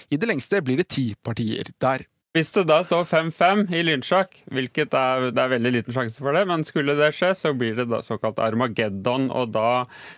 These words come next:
Speaker 2: er forutsetningene sånn at svart blir verdensmester med remis. Så da må vi få en vinner da langt over midnatt.
Speaker 1: Armageddon. Spillerne trekker om farger,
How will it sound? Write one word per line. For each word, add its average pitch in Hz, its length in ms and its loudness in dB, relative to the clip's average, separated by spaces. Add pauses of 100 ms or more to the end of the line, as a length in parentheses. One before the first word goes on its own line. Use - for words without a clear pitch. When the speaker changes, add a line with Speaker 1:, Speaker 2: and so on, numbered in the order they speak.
(140)
Speaker 2:
er 127 160 -2
forutsetningene 120 800 -2
sånn 113 240 -2
at 120 240 -4
svart - 480 -6
blir 110 160 -2
verdensmester 104 640 -4
med 101 240 -2
remis. 123 400 0 (640)
Så 131 160 -4
da 117 320 4
må 113 220 2 (100)
vi 120 160 -2
få 107 160 -2
en 110 160 -4
vinner 101 320 -4
da 101 640 -2
langt 131 320 -2
over 104 240 -2
midnatt. 95 320 -4 (240)
Speaker 1:
Armageddon. 147 680 0 (420)
Spillerne 302 400 2
trekker - 640 -4
om 165 240 0
farger, 156 460 0